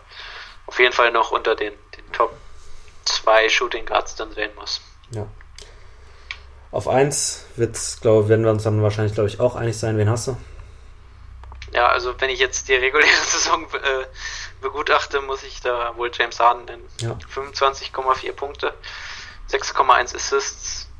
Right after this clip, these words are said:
Speaker 1: sechsundvierzig Prozent aus dem Feld und siebenunddreißig Prozent von der Dreierlinie, geht auch unglaublich oft an die Linie, was seine, seine Quoten da nochmal ein bisschen aufwertet.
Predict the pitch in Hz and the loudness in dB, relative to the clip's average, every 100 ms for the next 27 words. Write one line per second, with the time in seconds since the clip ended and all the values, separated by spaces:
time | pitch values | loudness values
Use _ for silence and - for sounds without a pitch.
0 | - - - - - 143 - 156 - 156 | -18 -18 -20 -18 -4 -2 -2 -8 -6 -4
1 | 160 160 - 135 - 135 135 127 127 - | -4 -6 -8 -6 -4 -2 0 -2 -4 0
2 | 131 127 127 - - - - - - 131 | 2 2 0 -8 -10 -16 -20 -12 -6 -4
3 | 147 127 127 - - - 131 123 117 110 | 2 4 4 2 -8 -4 -2 -2 -2 2
4 | 117 127 127 123 120 120 123 - 135 127 | 4 4 4 -2 -4 -2 -2 -2 2 2
5 | 123 - 156 - 131 127 175 131 143 147 | 2 0 -2 -2 -4 -4 -6 -10 -6 -4
6 | - - - - - - - - 117 117 | -4 -10 -16 -14 -16 -16 -12 -4 -2 0
7 | 110 113 - - - 135 143 131 123 120 | -2 -4 -4 -2 2 4 4 2 2 0
8 | 123 120 123 123 - 127 - 127 127 - | -4 -8 -8 -4 0 0 2 2 2 0
9 | - | -6